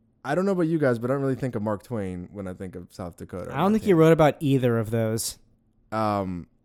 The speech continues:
Speaker 2: I think unless, unless a river goes, like, a very prominent river goes through a certain area, he doesn't write about it.
Speaker 1: Yeah. Uh, but yeah, so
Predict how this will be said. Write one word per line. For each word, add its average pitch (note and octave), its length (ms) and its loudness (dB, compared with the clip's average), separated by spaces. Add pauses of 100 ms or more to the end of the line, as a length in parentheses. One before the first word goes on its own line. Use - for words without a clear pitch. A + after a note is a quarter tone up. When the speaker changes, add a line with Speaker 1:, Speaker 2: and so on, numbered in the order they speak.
(220)
Speaker 2:
I D#3 60 0
think C4+ 200 4
unless, G#3 280 4
unless G3 280 6
a A3+ 80 2
river D3 400 4
goes, D3 540 2 (160)
like, C#3+ 200 0
a B2 40 0
very D#3 180 4
prominent D3+ 420 2
river D#3 200 2
goes C3+ 340 2
through C#3+ 360 4
a C#3 60 -2
certain C#3+ 300 -2
area, D3 480 2
he C3 80 0
doesn't B2 200 2
write A#2+ 180 0
about G#2 240 -4
it. - 180 -8 (440)
Speaker 1:
Yeah. C#3 300 4 (500)
Uh, B2 300 4 (540)
but E3+ 160 6
yeah, G3+ 180 8
so C#3 400 4